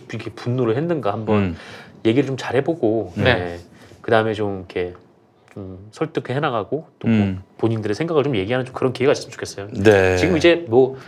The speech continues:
Speaker 1: 서로 편집국에서 그렇게 뭐 얘기가 안 되는 게 제 이 사태의 가장 큰
Speaker 2: 음.
Speaker 1: 시발점이었던 것 같아요.
Speaker 2: 네, 알겠습니다. 자, 그래요. 우리 민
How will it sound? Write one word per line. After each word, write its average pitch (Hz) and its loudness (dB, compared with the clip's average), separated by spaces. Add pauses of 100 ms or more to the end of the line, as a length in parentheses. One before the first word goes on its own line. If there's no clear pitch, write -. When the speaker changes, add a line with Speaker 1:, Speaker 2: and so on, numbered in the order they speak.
(180)
Speaker 1:
서로 277 4
편집국에서 240 0
그렇게 - -6
뭐 165 6
얘기가 120 2
안 117 -2
되는 208 2
게 202 -4
제 - -4
이 107 -6
사태의 131 0
가장 113 -2
큰 104 -2
Speaker 2:
음. 107 -2
Speaker 1:
시발점이었던 151 -2
것 135 -12
같아요. - -18 (140)
Speaker 2:
네, 92 6 (540)
알겠습니다. 113 4 (180)
자, 117 6
그래요. 151 8 (680)
우리 123 6 (180)
민 113 4